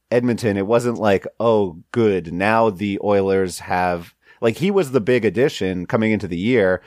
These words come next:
and it was not enough to get the team over the hump, obviously. So they have made some big moves. It is good to see, and I am looking forward to seeing, uh, how they finish off the season. I like seeing Connor McDavid in the playoffs.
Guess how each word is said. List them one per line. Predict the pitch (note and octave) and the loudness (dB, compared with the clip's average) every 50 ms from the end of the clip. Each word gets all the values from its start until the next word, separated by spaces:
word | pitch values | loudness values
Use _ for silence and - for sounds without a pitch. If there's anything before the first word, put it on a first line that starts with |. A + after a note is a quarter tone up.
| - - _ | -16 -18 _
and | - G2+ G#2+ | -4 -2 -2
it | A2+ | 0
was | G2+ G2 F#2+ F#2 | 0 -2 -2 0
not | G#2 G#2+ G#2 G2 G2 | 0 0 2 2 0
enough | F#2 F#2 F#2 D#2+ C#2+ - - | 0 0 -2 -4 -4 -8 -8
to | - - | -8 -2
get | - G#2 - | -2 -2 -2
the | - F#2 | -2 -6
team | - - G2 F#2 F2 E2+ E2 - | -6 -4 -2 -2 -2 -2 -2 -2
over | F#2+ F#2+ D#2+ F#2 | -2 0 0 0
the | D#2+ E2 - | -2 -2 -2
hump, | G2 F#2+ E2 D2+ - - | -2 -2 -4 -2 -2 0
obviously. | E2+ F2 E2 D2 D#2+ D2+ D2+ - - D#2 D2+ | 2 2 2 2 0 -2 -4 -4 -6 -6 -6
So | D2+ - - F#2 D#2+ - - - - - - _ | -4 0 2 2 2 2 -2 -10 -20 -20 -8 _
they | F#2+ G#2 | -2 0
have | G#2+ B2 C3+ A#2 | 2 2 0 0
made | A#2+ B2 B2 A#2+ - | 2 0 0 0 0
some | - A2+ G#2+ | -2 -4 -2
big | G2 G#2+ G#2 F2+ | 0 0 -2 0
moves. | G2+ G2 F#2+ F#2+ F#2 F2+ - - - | -2 0 0 0 -2 -4 -8 -10 -6
It | F2+ G2 G2 | -4 0 2
is | G#2+ G#2+ G2+ | 2 0 2
good | - G#2+ G2 | 0 0 0
to | F2+ F#2+ | 0 -2
see, | - - - F#2 F#2 F#2 F2 | -4 -4 -2 -2 0 0 0
and | - E2+ F2+ | -2 -2 -2
I | F#2+ G2+ | 0 0
am | C3+ F3 F3+ | 0 -2 -2
looking | D#3+ D#3+ - D#3 C#3+ | -4 -4 -4 -4 -6
forward | - - C#3 C3 C3 B2 | -2 0 2 2 2 0
to | - B2 | 0 -4
seeing, | - - B2+ B2 A#2+ A#2 A2+ A2+ A2 - _ _ _ _ _ _ - | -4 -2 0 0 2 2 2 0 -2 -6 _ _ _ _ _ _ -6
uh, | F2 F2 | -4 -2
how | - A2+ G#2+ | 2 2 2
they | G2 G2+ G2 | 2 2 0
finish | - A2 G#2 G2+ - - | 0 0 -2 0 0 2
off | G2 F#2 F2+ | 0 0 0
the | F2+ F2 | -4 -6
season. | - - F#2 F2+ F2 G#2 F#2+ F2+ - | -6 -4 -6 -4 -4 -4 -4 -4 -4
I | - G#2 C3+ | -2 0 0
like | E3+ F3 D#3 C#3+ - | 2 2 0 0 -2
seeing | - - B2 A2+ G#2+ G#2 G2+ G2 G2 G2 F2+ - _ _ _ | -4 -4 -2 -2 0 0 -2 -2 -4 -6 -8 -12 _ _ _
Connor | - A#2+ G#2+ G2+ F#2+ | -4 -2 -2 -2 -2
McDavid | F#2+ - - G2+ F#2+ F#2 F#2+ | -4 -2 0 0 0 0 -2
in | F2+ | -4
the | E2+ E2 | -6 -8
playoffs. | - - G2 F#2+ F#2+ F#2+ F#2 F#2 - - - | -4 0 0 2 2 2 0 0 -4 -8 -14